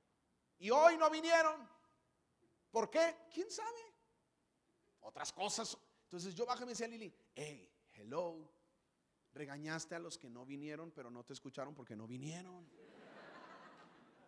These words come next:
Y los que sí vinieron se llevaron el regaño a los que no vinieron.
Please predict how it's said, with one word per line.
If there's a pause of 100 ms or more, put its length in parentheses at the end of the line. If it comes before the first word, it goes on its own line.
(140)
Y
los
que
sí
vinieron
se
llevaron
el
regaño
a
los
que
no
vinieron.